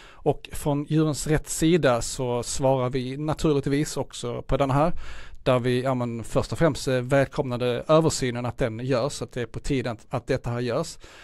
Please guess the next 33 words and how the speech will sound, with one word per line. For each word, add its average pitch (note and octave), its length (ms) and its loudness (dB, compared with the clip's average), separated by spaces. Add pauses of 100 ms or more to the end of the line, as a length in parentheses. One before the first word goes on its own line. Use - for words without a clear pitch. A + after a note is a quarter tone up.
(180)
Och - 480 -4 (100)
sen D3+ 200 0
så D#3+ 140 -2
tog D#3 220 4
vi E3 60 6
upp - 120 2
några C#3+ 160 2
stycken C#3 260 -4
frågor C#3 360 2
som, B2+ 380 -4
eh, B2 260 -4 (540)
tittarna A#2+ 480 0
och, - 320 -6
eh, A#2+ 160 0
lyssnarna B2 380 -2
är A#2 40 -2
säkert, - 340 -4
eh, A#2+ 200 -2
bekanta B2+ 480 -2
med, C3 300 -2
till C#3+ 120 -2
exempel C3 480 -2
Endekicic, C#3+ 800 0
att - 220 -6
vi B2+ 400 -4
en C#3+ 140 -4
gång C3 100 -8
för B2+ 140 0
alla B2+ 180 0
ska A#2+ 280 -4
fasa - 460 2
ut C#3+ 160 -2
burarna D3 520 2